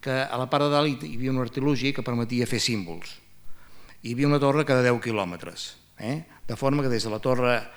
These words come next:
adjacent, un soldat amb un telescopi mirava aquest símbol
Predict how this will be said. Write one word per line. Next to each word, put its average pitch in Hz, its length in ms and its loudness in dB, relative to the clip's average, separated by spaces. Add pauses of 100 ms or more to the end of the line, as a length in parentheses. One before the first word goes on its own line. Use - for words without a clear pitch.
(300)
adjacent, 147 520 0 (840)
un 127 120 -4
soldat 131 480 2
amb 110 200 -2
un 107 240 -2
telescopi 135 560 2 (500)
mirava 123 300 2
aquest 120 160 -6
símbol 143 480 2